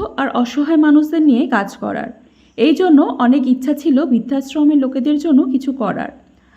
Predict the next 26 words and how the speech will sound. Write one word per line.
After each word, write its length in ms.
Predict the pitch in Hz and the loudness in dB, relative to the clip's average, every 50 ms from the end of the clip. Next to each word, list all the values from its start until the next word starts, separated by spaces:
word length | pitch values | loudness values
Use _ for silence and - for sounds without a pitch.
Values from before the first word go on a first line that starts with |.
| _ _ - | _ _ 0
আর 100 | 220 226 233 | 4 6 6
এই 160 | 240 254 262 | 6 6 4
জন্যই 360 | 220 285 285 277 285 370 453 427 | 4 4 4 4 4 2 2 0
আজ 160 | 311 277 233 226 | 0 0 0 0
বৃদ্ধাশ্রমে 600 | 208 233 185 - 254 247 247 - 262 240 240 330 - | -2 -2 -2 -2 -2 -4 -2 0 2 2 2 2 2
গিয়েছিলাম। 580 | 247 247 214 190 185 - - - - - - - - _ _ _ _ _ _ _ _ - | 0 -2 -2 -2 -4 -8 -8 -8 -8 -8 -12 -14 -16 _ _ _ _ _ _ _ _ -8
আর 100 | - 247 | -6 -4
তারপর 360 | 240 294 294 285 285 294 339 349 | -2 0 0 0 0 0 -2 -2
থেকে 300 | 339 - 359 349 - 370 | -2 -6 -8 -8 -8 -8
তো 140 | 370 - 381 381 - - | -8 -8 -8 -8 -8 -8
আপনাদের 440 | 262 254 262 269 285 294 262 - - | -8 -4 -2 0 0 2 2 0 -2
অজানা 420 | - 226 220 202 202 226 220 214 202 | -2 -2 -2 0 0 0 0 0 -2
নয়। 240 | 185 175 151 - - - - - _ _ _ _ _ _ _ - | -4 -6 -8 -8 -12 -18 -20 -20 _ _ _ _ _ _ _ 0
ওয়াশরুম 360 | 247 262 294 285 - 311 302 302 | 2 2 2 2 2 2 2 2
থেকে 220 | 302 330 294 320 311 | 2 0 -2 -2 0
বের 220 | 247 277 277 277 277 | 0 2 0 0 0
হয়ে 200 | 294 339 330 330 | 0 0 0 2
রুমে 220 | 320 302 285 311 294 311 - 254 | 2 4 4 4 4 2 0 -2
এসে 140 | 277 - 339 | -2 -4 -4
দেখি 300 | 302 330 320 - - 277 320 370 | -2 -4 -4 -2 0 0 0 2
রুহি 220 | 285 247 254 285 | 2 2 2 0
টেবিলের 380 | 262 269 262 240 254 269 285 269 262 | 0 0 0 0 0 0 -2 -4 -6
খাবার 280 | 240 208 202 202 202 202 | -6 -4 -4 -4 -4 -4
দিয়েছে। 360 | 190 185 175 170 185 - - 220 - - - _ _ _ _ _ _ _ _ _ - | -4 -6 -6 -6 -6 -8 -10 -12 -12 -14 -20 _ _ _ _ _ _ _ _ _ 0
ও, 100 | - 269 254 190 - 254 - | 2 2 2 2 0 -2 -4
আপনাদের 400 | - 233 233 262 277 277 285 320 | -4 0 2 2 2 2 2 0